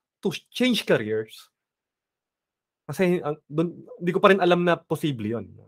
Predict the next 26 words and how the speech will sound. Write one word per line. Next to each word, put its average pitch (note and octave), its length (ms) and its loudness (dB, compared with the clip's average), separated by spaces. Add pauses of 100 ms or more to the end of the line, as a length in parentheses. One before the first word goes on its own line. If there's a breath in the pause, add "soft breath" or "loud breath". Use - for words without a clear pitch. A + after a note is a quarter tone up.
(220)
<clears throat> - 260 -20
Akala C#3+ 460 4
ko C#3+ 80 6
pa C#3+ 160 2
rin C#3 160 -4
nun, A2 320 -8 (160)
pagka C3+ 480 -4 (2250)
gusto D3+ 160 -6
mo D#3+ 120 2
maging D3 200 -2
kong D3 120 -8
programmer, C3+ 600 0 (640)
gusto C#3 160 -10
mo B2+ 80 -8
maging C3+ 160 -4
web C#3 160 -2
developer, A#2 480 -6
kailangan B2 360 -2
graduate A2 440 -4
ka B2 120 -6
ng G#2+ 120 -8
computer A2 320 -8
science G#2 520 -8
or A#2+ 160 -8
I F#2 160 -8
T. A#2+ 200 -14